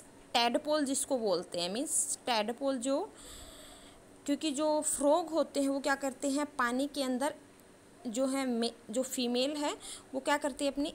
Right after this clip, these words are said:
एग को छोड़ देती है और male जो है अपने sperm छोड़ता है और दोनों contact में आते हैं, तो कुछ इस तरह के means बनते हुए दिखाई देते हैं। तो जो लार्वा से adult बनना, means ये लार्वा सा हो गया, छोटे से जो बड़े बनना है, उसको metamorphism बोलते हैं। ये frog के अंदर ही होता है,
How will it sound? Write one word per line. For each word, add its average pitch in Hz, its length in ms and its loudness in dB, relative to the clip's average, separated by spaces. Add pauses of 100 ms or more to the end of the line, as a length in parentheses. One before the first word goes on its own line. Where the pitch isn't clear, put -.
(140)
एग 254 240 2
को 302 120 2
छोड़ 220 280 0
देती 170 360 -4
है 175 160 0
और 208 220 0
male 247 300 2
जो 269 140 2
है 277 60 4
अपने 277 240 0
sperm 247 380 2
छोड़ता 269 360 0
है 302 60 4
और 294 60 2
दोनों 254 300 2
contact 240 520 -2
में 240 100 2
आते 226 180 -2
हैं, 285 80 -4
तो 339 60 -2
कुछ - 280 -8
इस 330 200 -2
तरह 247 180 2
के 262 140 -2
means 285 280 -2 (580)
बनते 240 280 2
हुए 254 120 4
दिखाई 202 340 2
देते 185 300 -4
हैं। 165 140 -6 (380)
तो 277 120 0
जो 294 200 0 (1000)
लार्वा 262 540 10
से 370 160 6 (180)
adult 320 380 6
बनना, 208 320 6
means 262 300 4
ये 302 100 2
लार्वा 247 440 8
सा 339 140 4
हो 311 120 2
गया, 277 140 0
छोटे 285 360 0
से 320 220 0
जो 254 140 2
बड़े 233 280 2
बनना 269 260 2
है, 285 120 2
उसको 339 320 -4
metamorphism 285 760 0
बोलते 185 240 0
हैं। 226 60 0
ये 277 60 0
frog 320 380 0
के 339 60 0
अंदर 269 240 2
ही 254 140 -2
होता 190 320 -2
है, - 140 -4